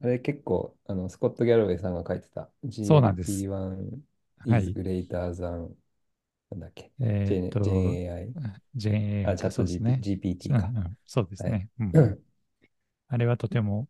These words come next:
Speaker 2: 読み応えがありましたね。
Speaker 1: うん。
Speaker 2: うん。
Speaker 1: 面白かったです。で、
Speaker 2: はい。
Speaker 1: 最近もあれですね。今週ピックアップしてましたっけ？アトランティックの記事とか。
Speaker 2: そうです。はい。
Speaker 1: うん。その、はい。
Speaker 2: なので、
Speaker 1: あの記事もすごい面白かったなと思うんで、
Speaker 2: そうですね。
Speaker 1: ちょっと後で話せればと。
Speaker 2: これ、はい。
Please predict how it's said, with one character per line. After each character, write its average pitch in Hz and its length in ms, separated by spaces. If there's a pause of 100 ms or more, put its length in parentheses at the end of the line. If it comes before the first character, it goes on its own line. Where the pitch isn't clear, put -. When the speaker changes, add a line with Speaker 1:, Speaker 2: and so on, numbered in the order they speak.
(360)
Speaker 2:
読 113 80
み 104 100
応 101 160
え 92 140
が 90 80
あ 90 60
り 90 80
ま 87 100
し - 160
た 123 100
ね。 98 280 (240)
Speaker 1:
う 110 40
ん。 90 280
Speaker 2:
う 110 40
ん。 101 40
Speaker 1:
面 90 100
白 101 200
か - 60
っ - 40
た - 100
で 107 80
す。 - 100 (440)
で、 135 100
Speaker 2:
は 131 40
い。 - 200
Speaker 1:
最 165 220
近 170 200
も 151 180
あ 135 40
れ 127 80
で 131 100
す 123 120
ね。 110 160 (260)
今 156 180
週 160 220
ピ 156 80
ッ - 20
ク 151 120
ア - 20
ッ - 40
プ 101 140
し - 100
て 98 80
ま 95 100
し - 40
た - 80
っ - 40
け？ 101 100
ア 95 80
ト 120 80
ラ 113 100
ン 110 80
テ - 80
ィ 87 60
ッ - 20
ク - 120
の 95 120
記 - 120
事 - 120
と - 120
か。 - 340
Speaker 2:
そ 147 160
う 117 40
で 98 120
す。 - 220 (100)
は 110 220
い。 101 40
Speaker 1:
う 107 60
ん。 98 280 (800)
そ - 80
の、 92 320 (1600)
は 90 120
い。 95 60
Speaker 2:
な 110 80
の 117 80
で、 - 0
Speaker 1:
あ - 0
の - 20
記 95 120
事 80 80
も 123 100
す - 80
ご - 80
い - 20
面 90 140
白 - 120
か - 80
っ - 40
た - 100
な - 120
と - 100
思 - 80
う - 40
ん - 20
で、 - 40
Speaker 2:
そ 151 100
う 117 40
で 117 60
す - 100
ね。 - 60
Speaker 1:
ち - 20
ょ 104 100
っ - 40
と - 60
後 147 140
で 156 80
話 92 240
せ - 100
れ - 100
ば 113 60
と。 - 0
Speaker 2:
こ 117 40
れ、 107 80
は 95 60
い。 101 80